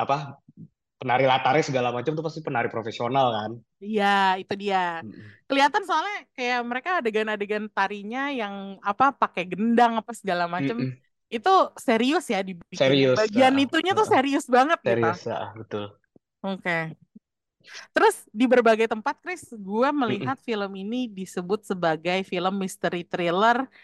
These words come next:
Speaker 2: yang bercampur
Speaker 1: Mm-mm.
Speaker 2: dengan drama. Apakah lo merasa genre ini pantas disandang sama filmnya?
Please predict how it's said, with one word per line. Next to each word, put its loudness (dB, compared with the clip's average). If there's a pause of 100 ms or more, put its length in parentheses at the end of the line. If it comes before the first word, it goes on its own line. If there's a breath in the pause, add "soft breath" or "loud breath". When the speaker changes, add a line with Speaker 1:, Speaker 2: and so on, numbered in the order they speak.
(260 loud breath)
Speaker 2:
yang 4
bercampur -2
Speaker 1:
Mm-mm. -6
Speaker 2:
dengan -4
drama. -4 (200)
Apakah 4
lo 8 (100)
merasa 0
genre -2
ini -8 (100)
pantas -2
disandang -4
sama -4
filmnya? -4